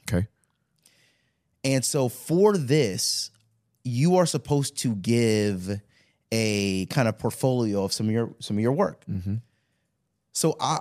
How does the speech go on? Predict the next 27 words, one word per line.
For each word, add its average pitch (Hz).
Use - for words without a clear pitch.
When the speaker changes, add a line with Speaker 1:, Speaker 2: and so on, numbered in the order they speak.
Speaker 2:
one 151
of 196
my 180
friends 123
said, 117
"Hey, 170
have 120
you 190
ever 185
thought 165
about 143
taking 147
that 113
piece 180
that 123
you 110
do, 98
Julio, 135
'cause 123
you've 139
been 147
doing 175
it 127
now 131
on 113
campus? 117
Speaker 1:
Mm-hmm. 104